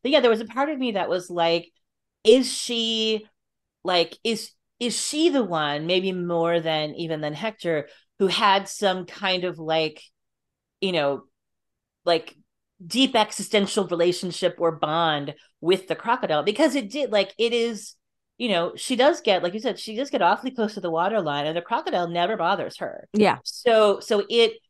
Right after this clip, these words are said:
Speaker 1: to whatever degree it can sort of distinguish among humans, the implication seems to be that the crocodiles find her, like,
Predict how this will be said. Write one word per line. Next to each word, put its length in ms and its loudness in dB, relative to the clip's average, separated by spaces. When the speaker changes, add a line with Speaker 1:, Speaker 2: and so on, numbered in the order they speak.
Speaker 1:
to 100 -6
whatever 280 2
degree 720 -2
it 100 -10
can 200 -4
sort 140 0
of 140 -2
distinguish 680 -2
among 720 -6
humans, 720 -2
the 460 0
implication 800 -2
seems 360 -8
to 140 -14
be 580 -2
that 460 2
the 100 -2
crocodiles 800 2
find 440 -2
her, 640 -2
like, 320 0